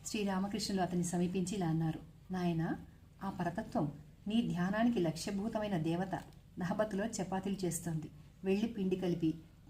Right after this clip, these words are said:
చపాతీలు ఒత్తి ఆమెకు సాయం అందించు." కర్మయోగ రహస్యం ఇందులో ఎంత చక్కగా ప్రదర్శించబడిందో చూడండి. ఎంత కార్యభారాన్ని వహిస్తున్న మాతృదేవి నిత్య, నిత్యకృత్యాల్లో అత్యంత నియమబద్ధురాలు.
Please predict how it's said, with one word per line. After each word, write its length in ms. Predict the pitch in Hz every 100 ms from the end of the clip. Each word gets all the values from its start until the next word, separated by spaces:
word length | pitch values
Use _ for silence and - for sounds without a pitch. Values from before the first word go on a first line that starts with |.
| 202
చపాతీలు 400 | - 196 185 165
ఒత్తి 380 | 170 - 160 - - -
ఆమెకు 240 | 180 175 170
సాయం 340 | 175 175 190
అందించు." 420 | 165 156 151 - - - - - - - - - - 175
కర్మయోగ 420 | 170 196 196 180
రహస్యం 400 | 175 175 - 214
ఇందులో 320 | 185 185 247 - - - -
ఎంత 180 | 185 185
చక్కగా 360 | 190 180 185
ప్రదర్శించబడిందో 880 | 196 175 175 175 175 175 170 175 220
చూడండి. 720 | 359 - - - 156 147 147 - - - - - - 226
ఎంత 260 | 247 349
కార్యభారాన్ని 680 | 370 233 208 202 190 202 190
వహిస్తున్న 460 | 175 190 185 185 185
మాతృదేవి 640 | 165 160 - 185 180 160
నిత్య, 380 | 165 160 - 214 - -
నిత్యకృత్యాల్లో 760 | 185 190 240 226 196 185 180 175
అత్యంత 520 | - - - 240 240
నియమబద్ధురాలు. 880 | 180 175 185 175 151 147 143 -